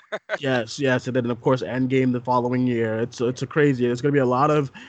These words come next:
Speaker 2: um, M C U titles in this top
Speaker 1: Lot
Speaker 2: ten.
Speaker 1: of, lot of Disney-owned properties to come in this series.
Speaker 2: <laughs> In this series. Um,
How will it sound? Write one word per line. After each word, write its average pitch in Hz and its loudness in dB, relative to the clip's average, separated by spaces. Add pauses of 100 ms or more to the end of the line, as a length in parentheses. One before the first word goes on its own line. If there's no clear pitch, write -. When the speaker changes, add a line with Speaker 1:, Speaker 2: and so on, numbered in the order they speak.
(120)
Speaker 2:
um, 131 2
M 151 0
C - -2
U 151 6
titles 131 0
in 120 -4
this 120 -4
top 123 -2
Speaker 1:
Lot 160 -2
Speaker 2:
ten. 113 -2
Speaker 1:
of, - -20 (120)
lot 202 -4
of 196 -12
Disney-owned 226 -6
properties 180 -10
to - -18
come 165 -8
in 139 -14
this 127 -16
series. 120 -6
Speaker 2:
<laughs> - -2
In 165 4
this 160 -6
series. 135 -6 (340)
Um, 170 0